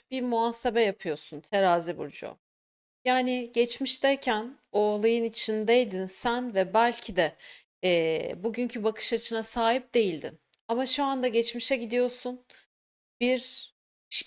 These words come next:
o zaman göremediğin bir şeyleri fark ediyorsun diyor. Ve bu fark ediş seni güçlü kılıyor.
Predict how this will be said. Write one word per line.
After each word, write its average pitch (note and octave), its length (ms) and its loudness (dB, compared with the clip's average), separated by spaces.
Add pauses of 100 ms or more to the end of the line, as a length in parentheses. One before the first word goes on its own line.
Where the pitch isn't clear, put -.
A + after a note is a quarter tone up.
(120)
o A#3 120 2
zaman C#4+ 420 -2
göremediğin G3+ 640 0
bir A3+ 40 -4
şeyleri B3+ 400 2
fark G3+ 360 0
ediyorsun E3 640 -6
diyor. - 180 -6 (400)
Ve B3 140 -2
bu D4+ 60 -2
fark D#4 380 0
ediş C4 280 -2
seni C4+ 300 -2
güçlü B3 360 -4
kılıyor. E3+ 400 -4